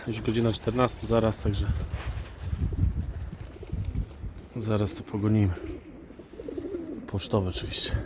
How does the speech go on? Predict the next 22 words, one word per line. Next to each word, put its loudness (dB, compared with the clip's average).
Jeszcze 2
pokażę -4
wam, 0
jak -6
umiem. 0
U 2
mnie 4
to -4
się -6
tak 0
sprząta, 4
że 0
sobie -2
sypię -2
tutaj 2
piasek. 4
Nie 10
na 10
całej 6
tej, 2
tylko 0
tu 4